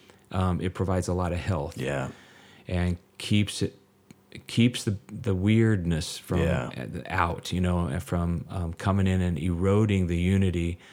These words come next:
Speaker 1: of the family unit.
Speaker 2: That's good.
Speaker 1: Um, and I think the dad, the father, the patriarch, he has to be the protector of that,
Speaker 2: Yeah.
Speaker 1: um, of the unity of the family.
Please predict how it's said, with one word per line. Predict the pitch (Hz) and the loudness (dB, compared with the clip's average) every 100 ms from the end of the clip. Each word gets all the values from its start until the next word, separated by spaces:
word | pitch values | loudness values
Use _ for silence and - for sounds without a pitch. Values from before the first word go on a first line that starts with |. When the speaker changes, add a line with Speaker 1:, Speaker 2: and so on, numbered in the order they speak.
| - - - | -20 -20 -4
Speaker 1:
of | 92 87 | -2 -2
the | |
family | 92 92 87 85 82 | -2 -2 0 0 -2
unit. | 82 80 67 - - | -2 -4 -6 -12 -10
Speaker 2:
That's | 71 - | -10 -8
good. | 69 69 - | -6 -6 -8
Speaker 1:
Um, | - - 82 82 80 | -6 -4 -2 -2 -2
and | 92 90 | 0 2
I | 90 | 2
think | 107 107 104 | 2 0 0
the | |
dad, | 101 110 90 90 101 - _ _ _ - | 0 2 0 -2 -4 -10 _ _ _ -8
the | 87 | -8
father, | - 85 98 90 90 | -4 -2 -2 0 -2
the | 87 | 0
patriarch, | 95 98 - 80 87 | 0 -2 -2 -4 -6
he | 87 90 101 | -4 0 0
has | 98 101 - | 2 0 -2
to | 90 | -2
be | 95 | 0
the | 95 | 0
protector | 87 87 - 104 - - | 0 -4 -2 -2 -4 -8
of | - | -6
that, | - | -4
Speaker 2:
Yeah. | 69 71 71 - - - - - | -2 -4 -6 -10 -16 -20 -20 -14
Speaker 1:
um, | - 85 85 - | -6 -4 -2 -4
of | 85 | -4
the | 87 | 0
unity | 87 92 85 87 | 2 2 2 0
of | 82 | -2
the | |
family. | 85 85 87 92 - | -4 -4 -4 -4 -6